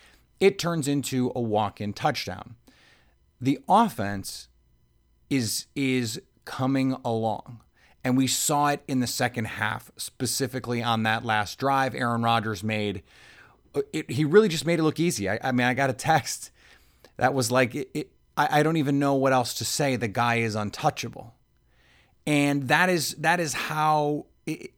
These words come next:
you must feel as a Packers fan. And I tweeted this yesterday, and it's, it's like the Packers are the ultimate, "Why can't they just make the entire plane out of the black box" team?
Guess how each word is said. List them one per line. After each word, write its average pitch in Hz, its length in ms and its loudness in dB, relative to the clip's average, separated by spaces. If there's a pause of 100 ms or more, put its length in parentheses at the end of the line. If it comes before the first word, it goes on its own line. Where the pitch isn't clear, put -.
(200)
you 147 320 -2
must 143 300 2
feel 139 460 -2
as 123 220 2
a 120 40 -4
Packers 160 500 -2
fan. 107 280 -12 (920)
And 147 120 2
I 147 80 4
tweeted 190 440 2
this 135 440 0
yesterday, 120 1040 0
and 147 180 -4
it's, - 360 -4 (320)
it's - 180 -2
like 165 160 0
the 135 80 2
Packers 165 800 -2 (320)
are 139 140 4
the 131 180 0
ultimate, 143 460 2
"Why 139 260 2
can't 156 360 -4
they 131 140 0
just 123 280 -4
make 123 320 0
the 120 120 0
entire 120 460 -2
plane 120 380 -2
out 117 180 2
of 98 100 -2
the 107 100 -4
black 107 360 0
box" 98 720 -4
team? - 440 -12